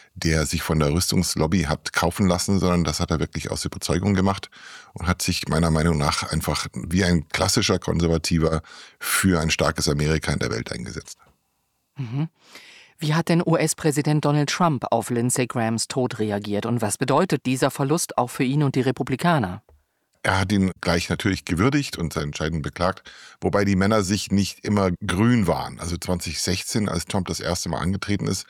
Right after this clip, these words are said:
Speaker 1: gehörte Lindsey Graham zu den Never-Trumpern, die Republikaner, die absolut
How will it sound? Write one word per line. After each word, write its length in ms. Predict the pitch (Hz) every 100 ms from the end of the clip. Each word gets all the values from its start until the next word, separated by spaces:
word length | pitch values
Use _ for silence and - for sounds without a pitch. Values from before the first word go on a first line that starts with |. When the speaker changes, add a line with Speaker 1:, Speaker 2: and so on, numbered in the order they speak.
| - - _ _
Speaker 1:
gehörte 640 | 85 78 90 - 87 80 80
Lindsey 280 | 85 87 82
Graham 400 | 82 92 95 -
zu 120 | 92
den 240 | 82 78
Never-Trumpern, 960 | 78 87 82 - 78 98 131 131 127 -
die 300 | - 80 78
Republikaner, 760 | - 82 90 82 73 78 87 82
die 160 | -
absolut 500 | - - 92 85 82